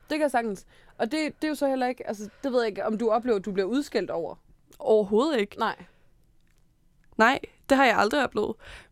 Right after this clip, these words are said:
Speaker 2: Men det tror jeg også bare igen er, fordi sådan er der ret mange kvinder, der er i dag, altså.
Speaker 1: Ja. Tror du måske, at det er derfor, at, øh, du har nemmere ved at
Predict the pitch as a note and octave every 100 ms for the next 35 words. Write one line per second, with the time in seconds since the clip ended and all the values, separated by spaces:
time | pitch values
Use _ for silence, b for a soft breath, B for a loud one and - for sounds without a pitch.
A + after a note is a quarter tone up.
0 | B _ _ _ - B3+ B3 A3+ C#4 B3
1 | B3+ A#3 - A3+ C4+ A#3 A#3 A#3 A3+ -
2 | A#3+ A3 A#3 A3 A#3+ A#3 A#3 A3+ A3 A3+
3 | C4+ C#4+ - A#3+ A3+ B3 C#4 A#3+ G#3+ B3+
4 | B3+ C4+ - - B3+ A3+ A#3 B B B
5 | B B B B _ _ _ _ _ _
6 | - D4 B3+ A3 G#3+ B3+ A3 F#3 F#3+ G#3
7 | A3+ G#3 G3 - E3+ F3 F#3 F3 G3+ F#3
8 | F#3+ F3+ F#3 G#3 F#3 F3+ - - F3